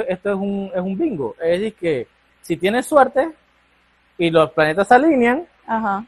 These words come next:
Speaker 1: un video puede viralizarse. Digo, yo he encontrado que a más soez,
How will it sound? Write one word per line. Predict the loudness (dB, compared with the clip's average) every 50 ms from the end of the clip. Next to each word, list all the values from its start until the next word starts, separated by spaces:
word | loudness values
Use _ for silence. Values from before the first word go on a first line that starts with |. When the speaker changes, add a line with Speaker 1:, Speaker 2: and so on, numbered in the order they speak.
| _
Speaker 1:
un | 0 2 2
video | 4 4 4 4
puede | 4 2 2 2 4
viralizarse. | 4 4 4 2 2 0 0 0 0 0 -2 -12 -20 -20 _ _ _ _ _ _ _ _ _ _ _ _ _ _ _ _
Digo, | 0 2 2
yo | 4 2 2
he | 0
encontrado | 0 -2 -2 -2 0 2 2 2 2 2
que | 2 0
a | 0
más | 2 2 2 0 0
soez, | 0 2 4 4 4 4 2 0 -2 -6 -10 -18 -20